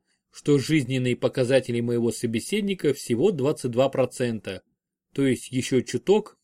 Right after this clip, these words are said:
и точно умрёт. «Давай», не стал он отказываться. Сунул в его заляпанные засохшей кровью коричневые пальцы вторую. Он прикурил от бычка.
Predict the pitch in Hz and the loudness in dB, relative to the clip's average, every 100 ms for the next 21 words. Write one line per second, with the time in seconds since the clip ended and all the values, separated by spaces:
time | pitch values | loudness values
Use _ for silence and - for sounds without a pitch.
0 | - 127 143 139 - 131 120 120 110 - | -6 -2 0 0 0 -2 2 2 2 -2
1 | _ _ _ _ _ _ 127 151 233 196 | _ _ _ _ _ _ -8 -4 -2 -2
2 | 202 202 185 _ _ _ - 127 - 170 | -4 -6 -8 _ _ _ -6 -6 0 2
3 | 180 - 139 135 - 123 110 107 101 104 | 2 0 0 0 0 0 2 -2 -4 -8
4 | 90 _ _ _ _ - - 170 170 151 | -14 _ _ _ _ -14 -6 0 2 2
5 | 123 127 143 143 147 147 143 - 135 135 | 0 2 4 4 4 2 2 0 -2 0
6 | 120 131 - 131 135 120 147 139 120 - | 2 0 2 0 2 0 2 2 2 0
7 | 131 127 - 123 120 180 214 190 135 - | 0 0 0 2 2 2 0 0 -2 2
8 | 202 190 143 113 98 _ _ _ _ _ | 2 4 2 0 -4 _ _ _ _ _
9 | 156 226 - 165 143 151 175 151 123 131 | 0 2 2 0 2 2 4 4 2 -4
10 | - 120 110 | -2 0 0